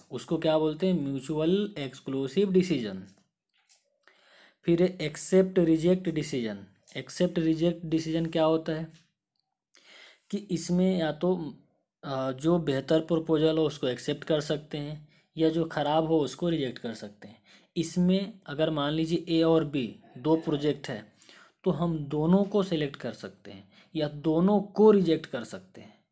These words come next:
या कोई एक सिलेक्ट कर सकते हैं, एक को रिजेक्ट कर सकते हैं। कहने का मतलब कि एक दूसरे पर डिपेंडेंसी नहीं है, इंडिपेंडेंसी है, इंडिपेंडेंट है। म्यूचुअल एक्सक्लूसिव में क्या था,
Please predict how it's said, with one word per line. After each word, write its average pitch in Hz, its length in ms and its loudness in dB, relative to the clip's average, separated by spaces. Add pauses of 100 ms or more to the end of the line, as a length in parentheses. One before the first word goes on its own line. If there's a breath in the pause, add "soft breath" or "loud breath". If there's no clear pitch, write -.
(600 soft breath)
या 160 120 4
कोई 185 440 4
एक 185 200 6
सिलेक्ट 139 340 -2
कर 120 180 -10
सकते - 380 -14
हैं, - 140 -20 (200)
एक 143 200 -6
को 147 100 -2
रिजेक्ट 131 300 -4
कर 113 160 -10
सकते - 360 -14
हैं। - 200 -20 (560 soft breath)
कहने 127 280 -6
का 139 160 -4
मतलब 143 280 -4
कि - 200 -16
एक 160 220 0
दूसरे 151 460 -2
पर 170 260 0
डिपेंडेंसी 151 720 -2
नहीं 185 280 4
है, 113 220 -8 (540)
इंडिपेंडेंसी 170 920 0
है, - 160 -20 (120)
इंडिपेंडेंट 175 760 0
है। - 200 -16 (880 loud breath)
म्यूचुअल 131 400 2
एक्सक्लूसिव 175 500 0
में 185 160 4
क्या 185 180 4
था, 117 340 -8